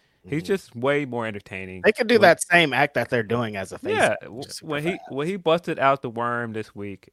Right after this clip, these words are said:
Speaker 1: I popped for it 'cause I was like, "We haven't seen him do it in so long."
Speaker 2: Mm-hmm.
Speaker 1: I, I love Otis, man. Just let Otis be Otis.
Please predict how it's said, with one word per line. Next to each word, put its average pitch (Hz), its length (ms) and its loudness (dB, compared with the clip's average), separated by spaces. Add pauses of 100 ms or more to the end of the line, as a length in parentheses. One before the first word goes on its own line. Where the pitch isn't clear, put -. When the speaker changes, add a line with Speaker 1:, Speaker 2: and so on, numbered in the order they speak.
(100)
Speaker 1:
I 107 140 0
popped 101 300 -4
for 104 180 -10
it 98 60 -12
'cause 101 120 -10
I 101 40 -6
was 101 100 -8
like, 127 120 -6
"We 135 80 -2
haven't 214 180 -2
seen 190 240 -4
him 175 100 -8
do 190 160 -6
it 139 80 -6
in 107 80 -12
so 123 180 -10
long." 123 360 -14 (160)
Speaker 2:
Mm-hmm. 95 260 -12
Speaker 1:
I, 180 140 -8
I 165 160 -2
love 101 220 -4
Otis, - 240 -16
man. - 280 -20
Just - 260 -6
let 196 180 4
Otis 127 240 4
be 107 160 -6
Otis. 95 360 -6